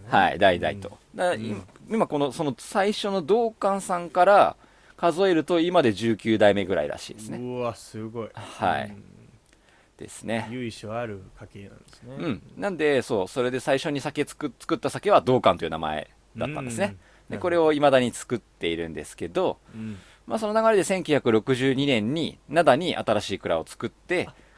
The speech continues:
Speaker 2: その後ね。
Speaker 1: はい。
Speaker 2: うん。
Speaker 1: ここに千代田蔵、蔵という名前を付けたと、蔵に。
Speaker 2: ほう。
Speaker 1: この千代田蔵の由来なんですけど、
Speaker 2: うん。
Speaker 1: まあ、江戸城ですね、これがやっぱり。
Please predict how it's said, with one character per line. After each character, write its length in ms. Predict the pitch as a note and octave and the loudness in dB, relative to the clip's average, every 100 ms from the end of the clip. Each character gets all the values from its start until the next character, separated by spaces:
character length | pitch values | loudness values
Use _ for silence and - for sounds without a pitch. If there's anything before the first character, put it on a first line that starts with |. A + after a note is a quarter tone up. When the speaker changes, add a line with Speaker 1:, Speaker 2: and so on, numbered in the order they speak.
| _ | _
Speaker 2:
そ 60 | D#3+ | -20
の 160 | E3 | -18
後 160 | D#3+ C#3+ | -6 4
ね。 60 | |
Speaker 1:
は 120 | C3 G2 | 4 4
い。 160 | D2 _ B2 | 0 _ -14
Speaker 2:
う 20 | |
ん。 0 | |
Speaker 1:
こ 60 | A#2+ | -4
こ 100 | G#3+ | -2
に 100 | A3 | -2
千 160 | - | 2
代 80 | D#3 | 6
田 120 | C3+ B2 | 6 6
蔵、 200 | B2+ - _ _ _ - | 4 4 _ _ _ -8
蔵 200 | A#2 B2+ | 4 4
と 100 | - | 4
い 80 | F#2+ | 0
う 60 | E2+ | -4
名 100 | E2+ | -6
前 160 | E2 | -6
を 80 | D#2+ | -8
付 220 | - - | -10 -10
け 20 | - | -10
た 80 | |
と、 140 | - - | -12 -12
蔵 240 | - D#2 | -6 -6
に。 100 | - | -6
Speaker 2:
ほ 720 | A#2+ A#2+ A#2+ A#2+ A#2 A2+ A2 G#2 | -10 -10 -10 -10 -10 -10 -12 -14
う。 160 | G2 F#2 | -18 -12
Speaker 1:
こ 120 | C3+ | -8
の 80 | C#3+ | -4
千 140 | D#3+ | -2
代 60 | F#3+ | 2
田 100 | G3+ | 4
蔵 160 | G3+ G3 | 4 2
の 80 | F#3+ | 2
由 120 | F3 | 2
来 140 | E3 | 4
な 100 | D#3+ | 4
ん 40 | A2 | 2
で 80 | |
す 100 | - | -2
け 80 | - | -8
ど、 220 | C#2+ - _ - | -10 -12 _ -18
Speaker 2:
う 20 | |
ん。 280 | C3+ D3+ G2+ F2+ _ _ _ _ _ | -14 -12 -14 -18 _ _ _ _ _
Speaker 1:
ま 120 | A#2 | 6
あ、 40 | B2 | 8
江 80 | |
戸 140 | D#3+ E3 | 10 10
城 160 | D3+ | 8
で 40 | G#2+ | 6
す 100 | F#2+ | 0
ね、 140 | F#2 F#2+ | -8 -6
こ 80 | |
れ 80 | F2 | -6
が 80 | D#2+ | -4
や 60 | D#2 | -4
っ 20 | - | -4
ぱ 80 | |
り。 120 | D#2 | -6